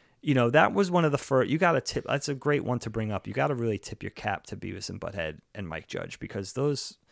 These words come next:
those were so, so special and such a, such a little, those feel to me like such a nineties time capsule too. Like, you can't have the nineties and talk about nineties pop culture without talking about Beavis and Butthead. It's impossible.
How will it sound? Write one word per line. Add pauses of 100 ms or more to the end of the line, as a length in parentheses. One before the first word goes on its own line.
(360)
those
were
so, (320)
so
special
and
such
a, (600)
such
a
little, (100)
those
feel
to
me
like
such
a (100)
nineties
time
capsule (480)
too.
Like,
you
can't
have
the
nineties (540)
and
talk
about
nineties
pop
culture
without
talking
about
Beavis
and
Butthead.
It's
impossible.